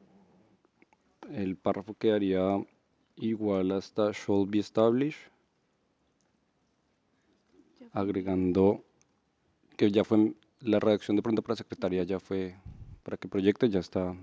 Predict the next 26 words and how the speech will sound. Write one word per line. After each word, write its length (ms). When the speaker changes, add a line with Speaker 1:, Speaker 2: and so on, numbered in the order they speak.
Speaker 1:
enviado. 440
Y 480
en 140
ese 220
caso, 480
en 140
la 60
opción 340
dos, 460
con 440
la 100
agreg-, 280
cuando 300
agregamos 480
inter 320
alia, 380
modificaríamos 960
los 720
literales 720
A 260
y 140
B 220
de 120
la 80
siguiente 360
forma. 400